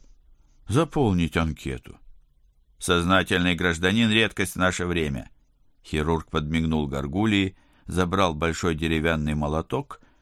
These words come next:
и ушел обратно в операционную. "Эй, вы чего,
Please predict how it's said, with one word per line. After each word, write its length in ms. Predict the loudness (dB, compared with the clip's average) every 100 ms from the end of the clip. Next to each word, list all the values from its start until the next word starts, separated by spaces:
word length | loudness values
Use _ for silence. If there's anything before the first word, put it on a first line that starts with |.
| _ _ -2
и 80 |
ушел 380 | 0 0 0 0
обратно 440 | 0 -2 -2 -4 -4
в 40 |
операционную. 840 | -4 -6 -8 -8 -8 -8 -8 -12 -16 _ _ _ _ _ _ _ _ _ _ _ _ _ _
"Эй, 380 | 0 4 4 2
вы 120 | 0
чего, 560 | 0 0 4 4 4